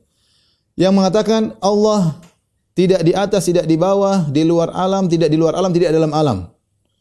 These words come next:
Tidak di luar alam, tidak dalam alam. Kita bilang,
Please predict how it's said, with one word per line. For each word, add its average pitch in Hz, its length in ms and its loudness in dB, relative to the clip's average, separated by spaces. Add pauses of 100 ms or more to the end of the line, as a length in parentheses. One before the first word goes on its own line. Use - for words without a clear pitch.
(440)
Tidak 165 240 2
di 165 140 2
luar 170 260 2
alam, 190 240 0
tidak 165 240 2
dalam 151 220 0
alam. 107 200 -2 (360)
Kita 139 200 -4
bilang, 170 300 -2